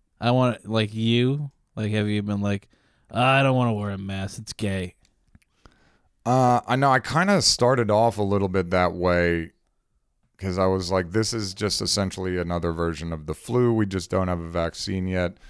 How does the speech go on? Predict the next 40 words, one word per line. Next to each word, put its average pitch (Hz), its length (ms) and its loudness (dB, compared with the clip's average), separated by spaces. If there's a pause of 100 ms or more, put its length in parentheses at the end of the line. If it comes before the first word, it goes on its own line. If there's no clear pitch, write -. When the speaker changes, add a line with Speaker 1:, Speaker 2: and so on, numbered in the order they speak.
(680)
Speaker 2:
And 95 160 -2
I'm 92 180 -2
still 160 420 2
in 131 140 0
that 101 220 2
way, 98 240 0
but 95 220 -4
at 92 100 -6
the 92 80 -8
same 101 340 -2
time, 98 320 -4
I 92 120 -2
don't 95 480 -4
wanna 92 360 -4
look 82 320 -6
like 98 240 0
an 87 80 -6
asshole. 135 560 -4 (580)
And 95 520 0
Speaker 1:
I'm 120 120 0
the 127 100 2
same 110 320 -2
way. 95 280 -4 (840)
Speaker 2:
so, 113 420 0
but 175 260 -2
at 165 120 -2
the 185 80 0
same 185 260 2
time, 151 260 -2
it's 110 140 -6
like, 98 300 0 (760)
I'm 147 160 -2
not 190 180 2
gonna 101 140 0
wear 85 320 -2
it 82 60 -4
on 80 140 -6
the 76 80 -10
sidewalk. 78 680 -2 (1120)
Like, 90 220 -2